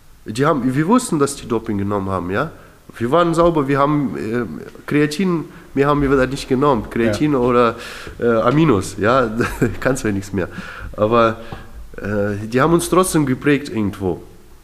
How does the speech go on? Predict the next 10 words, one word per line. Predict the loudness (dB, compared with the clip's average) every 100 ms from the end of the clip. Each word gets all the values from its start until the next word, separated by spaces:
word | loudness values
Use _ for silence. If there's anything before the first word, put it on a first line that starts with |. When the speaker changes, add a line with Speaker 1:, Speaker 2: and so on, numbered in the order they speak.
| -8
Speaker 2:
die | -6
Sportler, | 0 2 4 2 -4 0
weiterzumachen, | 2 2 -4 0 0 0 -6 -10
zu | -10
trainieren. | -8 -6 -2 0 0 -4 -18 -20 -18 -16 -14 -14 -14 -16 -18 -20 -20 -18 -8
Ob | -4 0 0
ich | 2
dafür | 0 -2 2 2 4
wäre, | 4 4 2 0 2 2 0
ähm, | -4